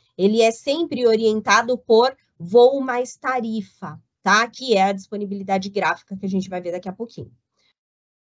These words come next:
E para as ferramentas, é, desenvolvidas, seja desenvolvida dentro da agência, sejam ferramentas adquiridas no mercado por vocês na agência pra melhorar a eficiência, pra entregar algo pra algum cliente de vocês.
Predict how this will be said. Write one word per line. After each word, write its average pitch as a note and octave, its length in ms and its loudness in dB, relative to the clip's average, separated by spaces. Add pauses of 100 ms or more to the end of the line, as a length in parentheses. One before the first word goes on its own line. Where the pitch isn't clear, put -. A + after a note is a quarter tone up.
(760)
E G#4+ 140 8
para E4 300 2
as G#4 100 -4
ferramentas, E4 1040 -2 (960)
é, F3+ 440 0
desenvolvidas, B3+ 880 -2
seja F4 460 2
desenvolvida B3+ 460 -2
dentro G3 300 -2
da F#3 140 0
agência, E3+ 680 -4 (400)
sejam C#4 320 4
ferramentas C#4+ 600 -2
adquiridas C4+ 680 -4
no C#4 100 -12
mercado C4 520 -6
por B3+ 180 -10
vocês A#3+ 460 -2
na B3 140 -2
agência A3 460 -2
pra A3 280 -4
melhorar A3 340 -2
a G3 60 2
eficiência, F#3+ 960 0
pra F#3 160 -2
entregar F#3 400 -2
algo F3+ 300 0
pra G3 140 -2
algum F#3+ 200 0
cliente F#3+ 380 -4
de F#3+ 80 -6
vocês. A#3 480 -4